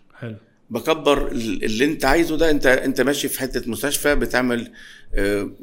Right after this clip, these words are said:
Speaker 2: ماسية أمراض نسا.
Speaker 1: مم.
Speaker 2: طب ما نك-، ما ندخل service تانية جديدة، طب ما نعمل، آه، عيادات خارجية، يعني نكبر الكيان ده.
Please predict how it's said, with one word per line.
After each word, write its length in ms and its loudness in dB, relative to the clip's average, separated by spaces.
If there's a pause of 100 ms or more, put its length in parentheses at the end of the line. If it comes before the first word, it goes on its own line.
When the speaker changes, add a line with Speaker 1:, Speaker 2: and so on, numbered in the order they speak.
(240)
Speaker 2:
ماسية 300 2
أمراض 220 4
نسا. 260 2 (240)
Speaker 1:
مم. 340 -10
Speaker 2:
طب 120 -2
ما 120 0
نك-، 200 -6
ما 120 0
ندخل 800 0 (140)
service 520 -2
تانية 220 -2
جديدة، 280 -4 (420)
طب 100 -6
ما 80 -2
نعمل، 560 2
آه، 320 0
عيادات 260 0
خارجية، 540 -2
يعني 220 -8
نكبر 560 2 (400)
الكيان 460 2
ده. 180 -8